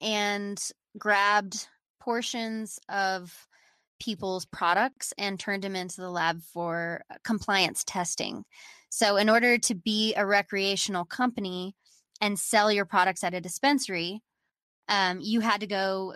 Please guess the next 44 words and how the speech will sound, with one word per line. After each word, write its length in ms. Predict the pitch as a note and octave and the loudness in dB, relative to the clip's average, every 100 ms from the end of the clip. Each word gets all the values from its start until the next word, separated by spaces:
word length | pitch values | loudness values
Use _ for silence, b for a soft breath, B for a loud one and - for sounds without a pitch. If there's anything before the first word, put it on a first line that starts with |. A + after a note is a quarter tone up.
| G3+ | -4
get 220 | G3+ F3 | 0 2
everything 360 | F3+ F#3+ F#3 F3+ | 0 -4 -8 -8
tested, 680 | - G3 - F#3 E3+ E3 G3+ G3+ | -2 -2 -2 -6 -6 -6 -8 -4
and 240 | F#3 F#3+ | -4 -2
you 60 | F#3+ | 0
had 160 | F#3 | 0
to 60 | F#3 | 0
have 180 | F3+ F3 | -2 -4
your 100 | F#3 | -2
labels 460 | F#3 F3+ F3+ F3+ | 0 0 -2 -4
approved, 680 | F3+ - E3+ E3+ F3 E3 - | -6 -4 -2 -2 -4 -8 -6
and 440 | F#3+ F#3 F3+ F3+ - | -2 -2 -2 -4 -4
you 60 | F#3+ | 0
had 140 | F#3 | 0
to 120 | F#3 - - | 0 -6 -8
kinda 220 | - A#3+ G#3 | 0 2 6
do 180 | A3+ | 6
all 180 | F#3+ G#3 | 6 6
these 200 | G#3 F#3 | 2 0
steps. 580 | - - F#3 - - - B B B B B | 0 2 0 -2 -4 -4 B B B B B
So 200 | - A#3+ | 0 4
there's 480 | A3+ A3 G3+ - - _ _ _ _ - | 6 4 2 -2 -6 _ _ _ _ 0
a 100 | A3 | 2
license 480 | G#3+ A3+ A#3 A3+ | 2 2 0 2
application 760 | A3 G#3 G3 G3 G3+ G#3 G3+ F#3+ | 2 2 -2 -4 -2 -2 -4 -6
for 180 | - F#3 | -4 -2
anyone 420 | E3+ F#3+ F#3+ F#3 | -2 -2 -4 -6
who 140 | F#3+ | -6
wanted 280 | F#3 F#3 F3+ | -6 -4 -6
to 100 | - | -10
participate, 760 | - D4 D#4 - C#4+ C#4 C4 B3 | -6 -2 0 -2 0 2 2 2
and 160 | G3+ G3 | -2 -2
they 80 | F#3+ | 2
didn't 200 | B3 A#3+ | 2 2
have 200 | A3 F#3+ | 0 0
any 460 | A#3 B3 B3+ B3 A#3 B B B | 0 0 2 0 -4 B B B
sort 280 | - A#3 G#3 | -2 2 2
of 340 | F#3 F3+ - _ _ _ | 2 -2 -12 _ _ _
cap 420 | - A3 F#3 A3+ - _ _ _ | -6 -2 0 -2 -8 _ _ _
on 200 | G#3+ A#3 | -2 0
it. 200 | A#3+ B3+ | 0 -2
They 120 | G3+ G3+ | -4 -6
just 180 | G3+ | -4
said, 340 | - G3 F#3 | -2 0 -2